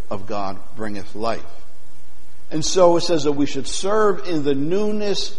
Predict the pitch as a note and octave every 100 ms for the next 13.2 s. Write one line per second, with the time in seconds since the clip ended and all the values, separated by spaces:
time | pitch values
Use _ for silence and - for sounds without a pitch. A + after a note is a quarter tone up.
0 | - D3+ C#3 C3+ - - - - E3+ C3
1 | B2+ B2+ - - - - C3 D#3 F#3+ G3
2 | G3 - C#3 B2 - D3+ E3 E3+ F3 D#3+
3 | - - C#3+ C#3 D#3 D#3+ G3+ F3 A2 -
4 | - - - - - - - - - F3+
5 | A#3 G#3 D#3+ F3 E3 D#3 F#3+ A#3 F#3+ D#3
6 | A#2+ D3+ E3 G#2+ - - - - - C#3
7 | C3+ C3+ - D3+ F#3 D#3 G2 C#2+ - -
8 | - - - - - - - - - -
9 | - - - - - - - - - -
10 | - - - - - - - - E3+ A3
11 | A#3 F#3+ F#3+ E3+ E3+ F#3 G3 F3+ E3+ G3
12 | G#3 F3 F3+ F#3 - E3+ - G#3+ A3 D3
13 | G2